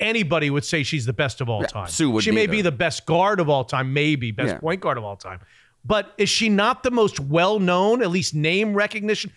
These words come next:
Speaker 1: Sue Bird, what name is bigger internationally in women's basketball history than Sue Bird? Diana Taurasi's not,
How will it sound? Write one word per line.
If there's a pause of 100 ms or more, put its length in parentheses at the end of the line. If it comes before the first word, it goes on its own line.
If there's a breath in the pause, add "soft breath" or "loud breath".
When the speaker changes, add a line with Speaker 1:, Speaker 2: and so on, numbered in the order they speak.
Speaker 1:
Sue
Bird, (200 loud breath)
what
name
is
bigger (800)
internationally (500)
in
women's
basketball
history
than
Sue
Bird? (400 soft breath)
Diana
Taurasi's
not,